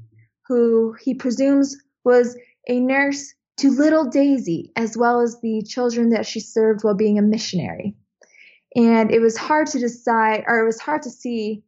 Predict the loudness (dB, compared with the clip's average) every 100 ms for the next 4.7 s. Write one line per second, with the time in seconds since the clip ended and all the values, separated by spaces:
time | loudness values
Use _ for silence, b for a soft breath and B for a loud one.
0 | _ _ _ _ _ -4 0 0 0 -2
1 | -4 -4 -2 0 0 -2 0 0 -2 -2
2 | -6 -4 -4 -2 -4 -6 -18 -20 _ -6
3 | -4 0 0 0 0 -4 -8 -4 -6 -6
4 | -6 -2 0 0 0 -2 -6